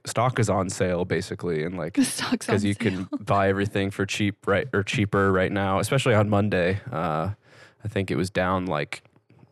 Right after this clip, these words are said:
Speaker 1: seven and a half percent or something on Monday, which for the whole market is a pretty significant dip, but, uh,
Speaker 2: Is that, is the, is the Dow a pretty big, like, piece of the market, or is that, like, the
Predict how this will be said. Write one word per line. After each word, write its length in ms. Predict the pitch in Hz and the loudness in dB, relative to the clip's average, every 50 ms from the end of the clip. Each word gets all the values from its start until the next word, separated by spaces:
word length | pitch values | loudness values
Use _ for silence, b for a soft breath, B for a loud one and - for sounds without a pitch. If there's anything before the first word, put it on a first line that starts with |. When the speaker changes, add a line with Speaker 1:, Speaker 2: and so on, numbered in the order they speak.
| _ - - | _ -14 -12
Speaker 1:
seven 640 | - - - - 95 87 92 90 92 95 95 92 90 | -10 -8 -2 -2 -2 0 0 -4 -4 -4 -4 -2 -2
and 80 | 87 | -2
a 60 | 85 | 0
half 280 | 98 101 87 92 101 - | 0 -2 -2 -2 -4 -4
percent 400 | - - 98 - - 95 92 95 | -4 -4 -4 -2 -2 -2 -2 -2
or 60 | 95 | -2
something 320 | 95 - 101 92 - 98 95 | -2 -2 -4 -2 -2 -2 -2
on 160 | 98 98 95 | -2 -2 -2
Monday, 280 | 95 92 95 95 98 98 | -2 -2 0 2 4 4
which 260 | 98 98 - - - B B B B B B B B | 2 2 0 -6 -10 B B B B B B B B
for 100 | - 123 | -2 0
the 80 | 113 104 | 2 2
whole 180 | 92 123 117 104 | 4 2 2 4
market 360 | 101 101 104 101 - 98 92 | 4 2 2 2 2 0 -2
is 120 | 95 92 | -2 -4
a 40 | 92 | -6
pretty 220 | - - 98 92 | -4 -2 -2 -2
significant 680 | 92 - - 95 95 92 90 87 - - 98 87 - - | -2 -2 -4 -4 -2 -2 -4 -4 -4 -4 -4 -4 -4 -2
dip, 280 | - 95 92 - - _ _ _ _ | 0 0 0 0 -2 _ _ _ _
but, 240 | - 92 90 85 80 | 0 0 2 2 2
uh, 340 | 80 78 73 71 73 78 104 - - - _ _ | 0 0 0 0 -2 -2 -4 -8 -14 -20 _ _
Speaker 2:
Is 140 | 240 233 220 | -2 0 0
that, 240 | 247 240 254 247 - | 0 0 -2 -2 0
is 160 | 233 226 214 | 0 -2 0
the, 200 | - 220 208 202 - - - - - - | 0 -2 -2 -2 -6 -12 -20 -18 -4 -4
is 160 | 226 214 - - - | -2 -2 -4 -4 -4
the 120 | 208 196 | -4 -4
Dow 680 | 190 - - 185 185 185 190 196 202 208 214 220 220 - - | -4 -4 -6 -6 -4 -2 0 0 2 2 2 2 0 0 0
a 100 | 202 196 | -2 -2
pretty 320 | - - - 208 202 196 | -2 -2 0 2 2 2
big, 480 | 190 - - 196 196 196 190 185 196 - - | 0 0 0 2 2 2 2 0 -2 -6 -6
like, 340 | - 190 185 170 - - - - | -4 -2 -2 -2 -2 -4 -6 -8
piece 320 | - - 214 208 - - | -4 -2 -2 -2 0 0
of 140 | 269 240 240 | -2 0 2
the 120 | 262 254 | 2 4
market, 460 | 247 247 254 262 262 254 - 285 285 254 | 4 4 4 4 0 0 0 0 0 2
or 100 | 214 202 | 2 0
is 100 | 196 196 | 0 0
that, 100 | - 196 | -2 -2
like, 180 | - - 196 - | -2 -2 -4 -4
the 80 | - | -6